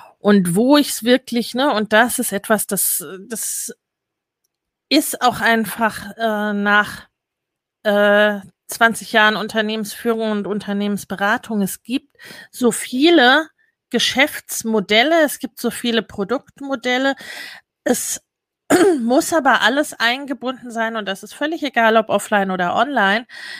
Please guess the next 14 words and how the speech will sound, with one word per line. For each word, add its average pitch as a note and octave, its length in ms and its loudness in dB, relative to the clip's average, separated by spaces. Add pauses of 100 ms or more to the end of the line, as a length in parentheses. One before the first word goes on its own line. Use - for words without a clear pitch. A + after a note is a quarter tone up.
(120)
ne, C4+ 340 0 (260)
muss B3 160 -8
alles A#3 400 0 (120)
eingebunden B3 760 -2
sein G#3+ 380 2
in A#3+ 180 -6
ein A3+ 320 0
Gesamtes A3 920 0
sozusagen, G3 760 -6
ne, C4 140 -4
dass - 200 -6
das - 180 -14
ganze A3 380 -2
Paket, - 680 -4